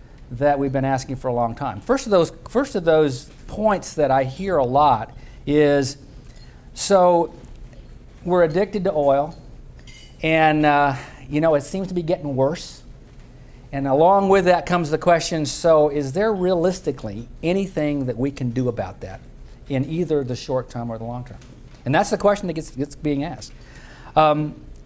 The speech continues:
there are those, there's a bunch of folks who will say, "You know, we've built a really, really deep hole." Uh, no pun intended. Uh, and it really, it's, the challenges that we have for ourselves are enormous. And even if we wanted to,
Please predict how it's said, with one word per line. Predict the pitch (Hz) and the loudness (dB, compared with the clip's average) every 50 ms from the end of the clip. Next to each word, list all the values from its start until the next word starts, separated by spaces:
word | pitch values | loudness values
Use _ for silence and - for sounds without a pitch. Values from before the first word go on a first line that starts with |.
| - - | -10 0
there | 135 160 175 175 | 4 4 6 6
are | 165 165 160 | 6 6 4
those, | 156 160 180 185 202 220 254 262 | 4 6 6 6 6 6 4 4
there's | 175 156 135 | 2 0 0
a | 131 131 | 0 2
bunch | 127 139 165 180 180 185 | 2 2 2 2 0 -4
of | 165 - | -4 0
folks | 190 180 185 190 - - | 0 0 0 0 -2 -4
who | 180 170 | -4 -2
will | 160 151 147 135 | 0 0 0 -2
say, | 127 - 175 165 165 165 165 165 156 135 - | -2 2 4 4 6 6 4 2 0 -2 -6
"You | 143 147 | -4 0
know, | 156 160 160 | 2 2 2
we've | 160 156 147 131 131 127 117 | 2 2 0 -2 -6 -6 -2
built | 123 156 156 151 151 - - - - - - - - - - - | 0 2 2 2 0 -4 -12 -20 -20 -20 -20 -20 -20 -20 -20 -18
a | - 135 117 | -14 -12 -8
really, | 117 120 135 151 151 143 139 | -4 -2 0 0 0 0 0
really | 131 131 123 123 117 | 0 0 -2 -2 -4
deep | 107 104 120 120 113 - | -6 -6 -6 -6 -6 -6
hole." | - - 113 101 90 92 - - - - - - - - - - - | -6 -6 -6 -6 -6 -10 -14 -18 -20 -20 -20 -20 -20 -20 -20 -14 -8
Uh, | - 120 113 110 104 - - - | -6 -4 -4 -6 -6 -10 -14 -10
no | - 123 120 | -8 -8 -8
pun | 117 - 139 135 131 | -6 -6 -4 -4 -4
intended. | 120 117 - 151 156 156 147 135 131 135 - - - - - - - | -4 -2 -2 0 0 2 2 0 0 -2 -8 -16 -20 -20 -20 -14 -6
Uh, | - 143 143 - - - | -2 -2 -2 -2 -4 -8
and | - 165 - - 190 180 | -12 -8 -4 0 0 0
it | 190 185 | 2 2
really, | 196 202 220 214 202 196 | 4 4 6 6 4 2
it's, | 185 180 - | 2 0 -2
the | - - 160 156 147 | -6 -4 -2 -2 -2
challenges | - - 208 196 196 208 208 208 196 196 180 151 | 0 0 0 2 2 2 0 0 -2 -4 -4 -2
that | 156 151 131 | -2 -2 -2
we | 131 135 135 | -4 -6 -6
have | 135 135 175 202 208 208 208 208 | -6 -4 -2 0 0 0 0 -2
for | - 180 | -2 -2
ourselves | 165 156 143 - - 151 139 127 - | -2 -2 -2 -2 -4 -4 -4 -4 -4
are | 131 | -4
enormous. | 117 113 120 131 147 170 226 254 - - - - - - - - - - - - - - - - - - - - - - - - - | -4 0 2 2 2 2 2 -2 -6 -10 -16 -18 -20 -20 -20 -20 -20 -20 -20 -18 -18 -18 -18 -18 -20 -20 -20 -20 -20 -20 -16 -8 -6
And | 151 147 180 | -4 -4 -4
even | - 202 240 269 277 254 | -2 -2 -2 -2 -2 -2
if | 214 - - | -4 -4 -6
we | 143 135 | -6 -6
wanted | 113 110 131 147 175 202 208 196 | -4 -2 -2 -2 -2 -2 -6 -6
to, | - 226 220 214 220 214 | -6 -6 -6 -6 -6 -10